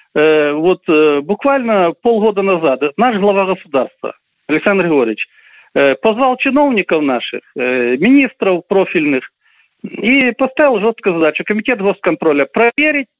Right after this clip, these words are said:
торговые наценки. И поверьте, цены остановились, по многим продуктам пошли вниз, и, ну, просто при-, привели в соответствие. Если, э,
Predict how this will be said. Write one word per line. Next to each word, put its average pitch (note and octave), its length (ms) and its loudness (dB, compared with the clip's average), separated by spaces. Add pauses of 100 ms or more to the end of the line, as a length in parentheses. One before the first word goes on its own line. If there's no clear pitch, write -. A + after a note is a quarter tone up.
(120)
торговые G3+ 500 0
наценки. C#3 720 -4 (120)
И F#3+ 100 0
поверьте, A3+ 640 0 (800)
цены A#3 240 0
остановились, A3+ 760 0 (200)
по G#3+ 120 0
многим A3 340 0
продуктам E3+ 640 -2
пошли D#3+ 360 -2
вниз, A3 280 2 (520)
и, F#3 300 2
ну, C#4+ 180 2
просто D4 380 0
при-, A3+ 300 0 (240)
привели A#3+ 360 0
в - 60 -14
соответствие. E3 640 -2
Если, C#4 440 0 (300)
э, D#3+ 380 2